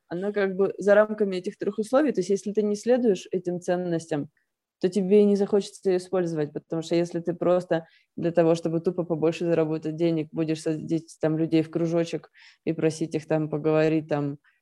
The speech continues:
а, о своих ценностях, всё такое, а у них ценность только заработать денег, то они просто о своих ценностях говорить не будут,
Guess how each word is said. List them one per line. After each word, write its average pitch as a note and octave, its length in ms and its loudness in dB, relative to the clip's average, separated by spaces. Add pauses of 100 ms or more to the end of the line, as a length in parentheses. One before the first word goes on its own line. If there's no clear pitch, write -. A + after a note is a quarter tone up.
(160)
а, - 240 -2
о D#3 40 0
своих D3+ 280 -2
ценностях, D#3+ 420 0
всё D3+ 120 -8
такое, A3 400 6
а E3 140 4
у E3 40 4
них E3 160 0
ценность D#3 300 -4
только D#3+ 180 -2
заработать C#3 460 -4
денег, C#3 360 -2
то D#3+ 100 4
они F3 180 2
просто F#3 540 0
о F3 40 0
своих F3 220 -6
ценностях F3+ 380 -8
говорить D#3 320 -2
не D3+ 80 -2
будут, D3 300 -6